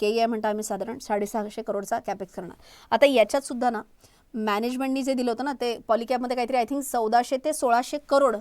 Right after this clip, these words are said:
एका वर्षी, म्हणजे त्यांनी actually पाच वर्षांचं दिलं होतं. पाच वर्षांचा जो आकडा होता, त्याला मी भागिले पाच केलं, तो साधारण चौदाशे करोडच्या आसपास येते annually. ओके, तसंच केईआयचं सुद्धा मी, अ,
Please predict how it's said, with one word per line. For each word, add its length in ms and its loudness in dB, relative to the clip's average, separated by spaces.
एका 220 2
वर्षी, 300 -2
म्हणजे 140 0
त्यांनी 220 -2
actually 320 -4
पाच 200 0
वर्षांचं 400 -2
दिलं 160 -2
होतं. 160 -10
पाच 220 6
वर्षांचा 360 0
जो 100 2
आकडा 220 4
होता, 160 2
त्याला 180 -2
मी 100 -4
भागिले 320 -2
पाच 240 2
केलं, 220 -4
तो 80 -2
साधारण 420 -2
चौदाशे 400 -2
करोडच्या 300 -4
आसपास 260 -6
येते 180 -6
annually. 500 2
ओके, 220 -4
तसंच 260 -2
केईआयचं 540 0
सुद्धा 300 0
मी, 200 -4
अ, 360 6